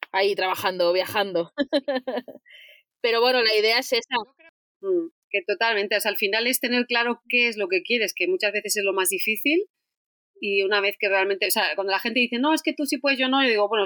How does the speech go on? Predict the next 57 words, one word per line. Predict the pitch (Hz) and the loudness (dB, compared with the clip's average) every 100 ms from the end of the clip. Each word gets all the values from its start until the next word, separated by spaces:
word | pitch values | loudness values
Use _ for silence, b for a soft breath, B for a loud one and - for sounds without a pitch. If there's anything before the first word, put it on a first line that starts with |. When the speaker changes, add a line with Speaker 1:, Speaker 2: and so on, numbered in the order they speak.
| - | -2
Speaker 2:
tú | 208 | -4
es | 202 | -2
que | 214 | 0
no | 226 - | 0 2
quieres", | 180 151 - - - | 0 0 -8 -16 -6
o | |
sea, | 185 143 | -4 -4
que | 160 | -4
realmente | 160 165 185 180 233 | -2 0 0 0 -2
tienes | 220 240 | 0 -2
que | - - | -2 -6
querer, | 151 185 202 | -4 -2 -2
o | |
sea, | 156 175 | -2 -2
que | 175 156 175 | 0 -2 0
yo | 214 | 0
entiendo | 220 226 254 | 0 0 0
que | 277 | 0
esto | 285 | 0
no | 226 | 0
es | 175 | 0
para | 170 156 | 0 0
todo | 139 | -4
el | 139 | -2
mundo, | 170 294 247 160 | 2 2 2 0
¿no? | 269 | -2
Que, | 226 165 156 B B B - | 0 -2 -2 B B B -6
que | |
hay | 202 | -4
gente | 233 | -2
que | 226 226 | -2 -2
dice, | |
"Ay, | 254 | 0
qué | 285 | 0
envidia", | 269 277 294 311 339 302 | 2 2 2 2 2 2
y | |
digo, | 202 175 | -2 -4
"Pues | 165 156 | -4 -2
sí, | 220 | 0
envidia, | 170 160 196 | -2 -2 -2
pero | - 185 | -2 -2
en | 156 | 0
realidad | 156 160 220 | 0 0 0
no | 254 | 0
tienes | 196 165 | 0 0
envidia, | 156 151 240 196 | -2 0 0 0
porque | 165 | -4
si | 160 | -4
la | 165 156 | -2 -2
tuvieras | 156 151 180 220 214 | -2 0 2 0 0
de | |
verdad, | 220 208 226 269 | -2 0 0 0
lo | 202 | 0
harías". | 151 269 - - - | 2 2 0 -6 -12
Speaker 1:
Exacto. | - 170 - 151 - 143 | -6 -4 -2 -4 -4 -12
Speaker 2:
¿Sabes? | - 214 254 180 | -4 0 2 0
Que | - 170 | 0 0